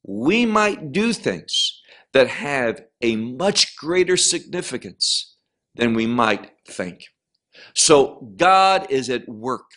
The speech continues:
The question is this: do we want to participate with him? Mordecai did, and he trained Esther to also, to be used by God for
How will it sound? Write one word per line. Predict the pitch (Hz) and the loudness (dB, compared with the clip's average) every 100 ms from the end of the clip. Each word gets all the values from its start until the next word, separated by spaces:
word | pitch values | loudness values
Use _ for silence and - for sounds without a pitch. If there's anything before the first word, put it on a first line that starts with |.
| _ _ _ _ _ _ | _ _ _ _ _ _
The | 104 | -18
question | - 135 127 104 104 | -4 -2 -2 -6 -10
is | 98 | -12
this: | 98 - - - - _ _ _ _ | -10 -6 -6 -6 -12 _ _ _ _
do | 127 123 | -4 -2
we | 113 143 | 0 0
want | 139 139 | 0 -4
to | 143 | -6
participate | - - 127 - 131 - - - 90 87 _ _ - | -8 -4 -2 -2 -2 -2 -4 -6 -6 -6 _ _ -10
with | 87 95 - | -4 -4 -4
him? | 92 - _ _ _ _ - - | -14 -16 _ _ _ _ -20 -8
Mordecai | 110 127 160 196 190 - 147 131 - 135 110 | -2 4 6 6 4 0 0 0 -2 -14 -2
did, | 165 220 262 226 - | 4 6 4 -2 -4
and | 156 | -4
he | 143 185 175 | -2 -6 -6
trained | - - 220 233 233 226 - | -6 0 2 2 0 -6 -2
Esther | 247 220 - - _ _ _ _ _ _ _ _ _ _ - | 2 2 -2 -12 _ _ _ _ _ _ _ _ _ _ -8
to | 120 - | -8 -2
also, | 117 120 - - 85 _ _ _ _ - - | 0 2 0 -4 -6 _ _ _ _ -20 -4
to | - | 2
be | 156 147 135 | 6 6 4
used | 123 117 151 202 220 190 | -2 -2 2 4 4 2
by | 208 208 202 | 4 4 4
God | 160 143 131 123 | 2 4 4 0
for | - 131 120 107 | -4 -2 0 -2